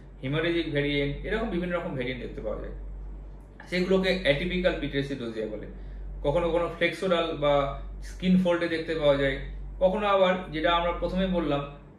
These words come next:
রৌদ্রের মধ্যে এটা যে জায়গাটা সূর্যের আলো লাগে সেই জায়গা হয় না,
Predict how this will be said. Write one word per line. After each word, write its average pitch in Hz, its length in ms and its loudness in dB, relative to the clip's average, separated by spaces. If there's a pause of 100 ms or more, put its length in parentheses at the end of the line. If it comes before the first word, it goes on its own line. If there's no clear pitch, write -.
রৌদ্রের 160 460 2
মধ্যে 170 440 0
এটা 160 400 -2
যে 151 100 -4
জায়গাটা 156 360 0
সূর্যের 151 340 -4
আলো 143 160 2
লাগে 139 280 2
সেই 143 160 -2
জায়গা 135 220 2
হয় 131 200 0
না, 135 80 -2